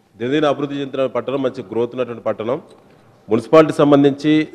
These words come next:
స్పెషల్గా development funds కూడా గౌరవ ప్రభు-, ప్రభు-, ప్రభుత్వం నుంచి మున్సిపల్ శాఖ మంత్రులు కేటీఆర్ గారు funds కూడా కేటాయించారు అధ్యక్ష. కానీ అభివృద్ధికి ఆటంకం జరుగుతున్న ప్రధాన సమస్య నర్సంపేట పట్టణంలో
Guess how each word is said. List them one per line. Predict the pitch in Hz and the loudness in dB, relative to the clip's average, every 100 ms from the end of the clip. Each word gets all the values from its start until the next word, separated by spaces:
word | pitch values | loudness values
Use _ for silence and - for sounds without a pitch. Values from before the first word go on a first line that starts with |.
| - | -8
స్పెషల్గా | 123 117 143 139 135 107 - - - - - 113 | -4 0 2 6 6 6 0 -16 -20 -20 -20 0
development | 113 131 139 135 | 4 6 4 4
funds | 127 120 | 0 0
కూడా | 131 139 | 2 4
గౌరవ | 120 113 | 6 4
ప్రభు-, | 110 113 123 110 | 0 -4 -6 -6
ప్రభు-, | 104 107 127 | 0 4 2
ప్రభుత్వం | - 117 123 139 | 4 2 4 6
నుంచి | 127 120 135 110 90 - | 6 6 4 4 2 -6
మున్సిపల్ | 110 107 127 | -6 0 0
శాఖ | 117 113 113 | 4 2 6
మంత్రులు | 113 110 110 117 113 87 - - | 4 4 2 2 2 2 -2 -8
కేటీఆర్ | 107 120 | -4 -2
గారు | 113 113 110 80 - - _ _ - | 0 0 0 -4 -14 -20 _ _ -6
funds | 107 117 | -4 -2
కూడా | 123 | 0
కేటాయించారు | 113 117 113 110 | 2 2 2 2
అధ్యక్ష. | 104 101 139 202 - _ _ _ - | 0 -2 -2 -6 -8 _ _ _ 2
కానీ | 135 | 4
అభివృద్ధికి | 127 127 151 151 156 139 127 | 6 4 2 2 0 0 -2
ఆటంకం | 98 127 147 135 143 | -2 0 2 2 2
జరుగుతున్న | 135 123 123 | 2 0 -2
ప్రధాన | - 113 139 | 0 2 2
సమస్య | 139 139 131 - 139 185 - - _ _ _ _ | 2 2 2 2 0 0 -8 -20 _ _ _ _
నర్సంపేట | 113 117 165 151 160 160 151 143 - - - - | 0 4 2 6 6 8 6 6 0 -16 -12 -4
పట్టణంలో | 113 156 147 143 139 165 | 0 4 6 6 6 4